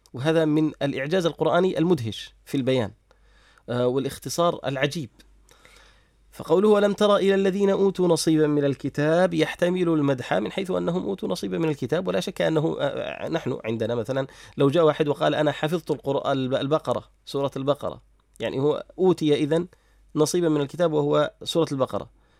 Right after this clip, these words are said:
ولم يحفظ بقية القرآن، هل سنذمه؟ بل نمدحه،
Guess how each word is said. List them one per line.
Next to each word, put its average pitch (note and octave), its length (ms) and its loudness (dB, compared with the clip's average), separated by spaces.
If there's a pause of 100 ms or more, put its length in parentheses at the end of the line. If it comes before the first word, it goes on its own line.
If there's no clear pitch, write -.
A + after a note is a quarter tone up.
ولم F3+ 200 4
يحفظ E3+ 180 0
بقية D3+ 220 -2
القرآن، A#2 500 -4
هل D3 120 -6
سنذمه؟ D3 540 0 (600)
بل C3 80 -2
نمدحه، D3 480 0